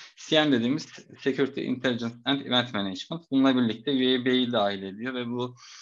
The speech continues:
son yıllarda teknoloji olarak çok, e, üstüne çalışılan bir konu. User and Event, e, Entity Behavior Analytic. Yani bir event kaydını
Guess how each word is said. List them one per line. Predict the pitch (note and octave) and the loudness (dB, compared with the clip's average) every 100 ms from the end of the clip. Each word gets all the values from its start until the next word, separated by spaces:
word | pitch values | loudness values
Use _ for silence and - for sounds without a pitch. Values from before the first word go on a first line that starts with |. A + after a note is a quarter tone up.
| - - | -20 -14
son | - C3 | 0 4
yıllarda | B2 A#2 A2+ A2 A#2 A#2+ | 6 6 6 4 2 -2
teknoloji | B2 A2+ A#2 A2+ | -2 -2 0 0
olarak | A2+ A2+ A2+ - | 0 -2 -2 -6
çok, | A#2+ A#2+ - | -8 -10 -16
e, | - A#2 A2+ A2+ - - - | -12 -10 -8 -8 -10 -10 -12
üstüne | - - A#2 A#2 | -16 -10 -2 0
çalışılan | - A2+ A2 A#2+ A2+ | 2 0 2 2 2
bir | G2 | 2
konu. | - G2 B2 C3+ | -4 -2 -2 -4
User | - A2+ A2 | -4 -2 0
and | G#2+ G#2+ _ _ _ | 0 -2 _ _ _
Event, | - G#2+ G#2+ G#2+ | -4 -2 -2 -6
e, | A2 | -6
Entity | G#2 - A2+ A2 - G2+ - _ _ _ | -4 0 -2 -2 -4 -4 -4 _ _ _
Behavior | A2 A2+ G2+ F#2+ | 0 4 4 2
Analytic. | - A2+ G#2 - C#3 C#3 - - _ | 0 2 2 0 -2 -4 -16 -20 _
Yani | G#2+ G#2+ G#2+ | -2 0 0
bir | A#2 A#2+ | 0 -2
event | A#2 B2 B2+ | 0 2 2
kaydını | B2 A#2 A2+ A2+ A#2 A2+ | 4 4 4 0 -4 -4